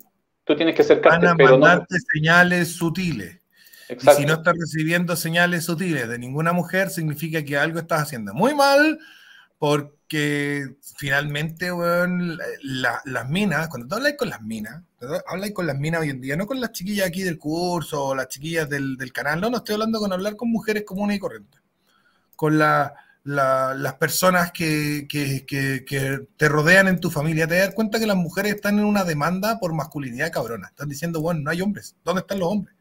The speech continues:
Speaker 2: ¿Cachai,
Speaker 1: Claro.
Speaker 2: no? Y si no te están llegando señales es porque estáis siendo parte del no hay hombres, porque no te estáis mostrando como hombre.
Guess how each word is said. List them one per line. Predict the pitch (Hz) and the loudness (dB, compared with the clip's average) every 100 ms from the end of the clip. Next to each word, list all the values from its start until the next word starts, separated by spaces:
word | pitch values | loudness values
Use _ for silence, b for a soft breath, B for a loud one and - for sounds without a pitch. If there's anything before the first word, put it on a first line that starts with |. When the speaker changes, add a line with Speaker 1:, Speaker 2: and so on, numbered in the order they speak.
| _ _ _ _ _ _ _ _ _ _ _ _ _ _ - | _ _ _ _ _ _ _ _ _ _ _ _ _ _ -12
Speaker 2:
¿Cachai, | - 160 208 | -4 2 4
Speaker 1:
Claro. | 180 | 4
Speaker 2:
no? | 151 190 233 _ _ _ _ _ | 2 -2 -6 _ _ _ _ _
Y | 147 | -8
si | - 139 | -2 2
no | 170 | 4
te | 220 | 4
están | 226 226 | 4 2
llegando | 214 214 214 | 4 2 2
señales | - 190 220 240 | 0 0 0 2
es | 214 | 0
porque | - 190 190 | 0 -4 -2
estáis | 156 190 185 | -4 -4 -2
siendo | 214 196 | 0 2
parte | 175 196 214 | 0 -2 -2
del | 202 196 190 | 0 2 4
no | 196 | 4
hay | 226 | 4
hombres, | 247 190 170 | 2 0 -2
porque | 170 160 | -2 0
no | |
te | 180 | -2
estáis | 175 190 | -2 -2
mostrando | 180 185 196 190 | -2 -2 -2 -2
como | 185 202 | -2 0
hombre. | 220 - | -2 -4